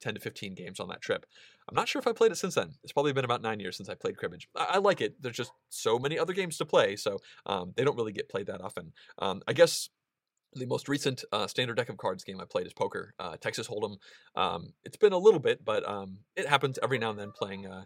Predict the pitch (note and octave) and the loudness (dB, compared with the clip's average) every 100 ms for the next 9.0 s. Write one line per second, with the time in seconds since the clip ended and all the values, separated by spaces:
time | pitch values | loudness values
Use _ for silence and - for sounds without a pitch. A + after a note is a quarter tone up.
0 | - G2 F#2+ - B2 B2 F#2+ F#2+ - F2+ | -10 -6 -6 -4 -4 -4 -8 -10 -10 -10
1 | F2 F2 G2 G#2 A2 A2+ G#2+ G2+ G2 G2 | -10 -6 -4 0 -2 -2 -4 -4 -6 -8
2 | F#2+ F#2+ - - A#2+ A#2 G#2 - G2+ G2+ | -6 -10 -10 -4 -4 -4 -10 -12 -6 -6
3 | - - - - - - _ _ - F#2+ | -6 -10 -10 -12 -12 -12 _ _ -8 -4
4 | G2+ - F2+ F#2 F2+ F2 F2 E2+ - - | -4 -4 -8 -10 -10 -10 -10 -12 -12 -20
5 | - - - F#2+ E2+ F2+ C#3+ F3+ D3+ C3+ | -20 -12 -6 -6 -6 -8 -4 0 2 2
6 | A#2+ A2+ G#2+ - A#2 - G#2+ - F2+ - | 2 0 -4 -2 -2 -2 -4 -6 -10 -12
7 | F#2 - G#2+ G#2 F2+ E2+ - F#2 - G#2 | -12 -6 -4 -4 -6 -12 -12 -12 -6 -4
8 | F#2 F#2+ A2+ - - G2 F2 G2 B2+ G#2+ | -4 -8 -10 -8 -4 -2 0 -2 -2 -4